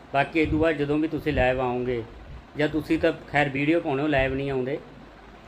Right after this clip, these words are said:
video ਬਣਾ ਕੇ ਪਾਉਣੇ ਹੋ, ਪਰ ਮੈਂ live, ਹਮੇਸ਼ਾ live ਹੀ ਗੱਲ ਕਰਦਾ, ਮੈਂ ਕਦੇ ਗਲਤ ਕੰਮ ਨਹੀਂ ਕਰਦਾ।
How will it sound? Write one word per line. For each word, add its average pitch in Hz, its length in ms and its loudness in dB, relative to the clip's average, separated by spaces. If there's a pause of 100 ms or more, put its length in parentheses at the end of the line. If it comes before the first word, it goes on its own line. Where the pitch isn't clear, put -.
(160)
video 135 260 4
ਬਣਾ 131 260 0
ਕੇ 123 120 -4
ਪਾਉਣੇ 117 320 -4
ਹੋ, 127 100 -8 (100)
ਪਰ 143 120 -2
ਮੈਂ 135 240 2
live, 131 420 2
ਹਮੇਸ਼ਾ 131 340 -2
live 123 280 0
ਹੀ 131 100 -4
ਗੱਲ 120 160 -2
ਕਰਦਾ, 113 280 -4
ਮੈਂ 120 120 -6
ਕਦੇ 117 180 -6
ਗਲਤ 117 240 -6
ਕੰਮ 110 180 -12
ਨਹੀਂ 95 160 -10
ਕਰਦਾ। 90 220 -14